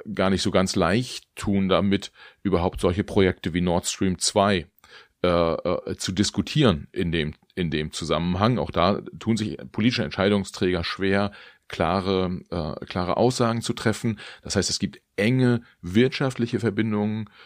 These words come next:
äh, Deutschlands in Richtung Russland und, äh, der E U in, in Richtung Russland, äh, politische Beziehungen, his-, historisch, äh, ja, äh, auch, auch besondere Beziehungen.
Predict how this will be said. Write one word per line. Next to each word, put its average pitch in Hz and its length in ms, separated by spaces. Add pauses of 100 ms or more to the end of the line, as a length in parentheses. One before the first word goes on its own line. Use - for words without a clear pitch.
(160)
äh, 95 260
Deutschlands 101 480
in - 80
Richtung 98 280
Russland 101 600
und, - 320
äh, - 180
der 82 140
E 76 80
U 110 240
in, 101 240 (320)
in 104 120
Richtung 101 320
Russland, 104 580 (440)
äh, - 80 (380)
politische 113 460
Beziehungen, 98 600
his-, - 300
historisch, 127 760
äh, 87 380 (300)
ja, 95 320
äh, - 140
auch, - 320
auch - 140
besondere 117 580
Beziehungen. 113 640